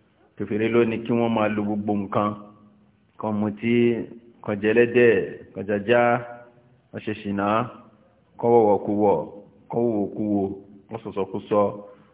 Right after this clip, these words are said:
kan kíjó mọ́lẹ̀ àti bẹ́ẹ̀ bẹ́ẹ̀ lọ. Àwọn ni wọ́n sọra wọn di bẹ́ẹ̀ láyé, wọ́n sọra wọn di àwọn nǹkan ọ̀sìn tí ò sófin tó dè wọ́n. Ṣùgbọ́n olùgbàgbọ́ òdodo,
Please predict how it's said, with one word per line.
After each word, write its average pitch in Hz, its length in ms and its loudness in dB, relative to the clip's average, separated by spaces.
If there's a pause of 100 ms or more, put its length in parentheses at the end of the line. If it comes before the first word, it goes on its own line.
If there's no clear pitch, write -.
(120)
kan 104 100 -8
kíjó 110 300 0
mọ́lẹ̀ 120 380 2
àti - 200 -6
bẹ́ẹ̀ 101 200 0
bẹ́ẹ̀ 101 180 0
lọ. 90 120 -4 (680)
Àwọn 104 200 -4
ni 110 100 -2
wọ́n 113 300 2
sọra 104 280 2
wọn 104 240 2
di 101 160 -6
bẹ́ẹ̀ 101 320 4 (240)
láyé, 110 320 0 (1000)
wọ́n 104 100 -8
sọra 104 200 0
wọn 104 160 2
di 104 120 -4
àwọn 104 260 -2
nǹkan 98 300 -6
ọ̀sìn 95 340 -10 (180)
tí - 140 -12
ò 123 140 0
sófin 104 340 -6
tó 113 100 -2
dè 113 200 -2
wọ́n. 95 280 -2 (460)
Ṣùgbọ́n 104 280 -4
olùgbàgbọ́ 107 460 0
òdodo, 98 440 -4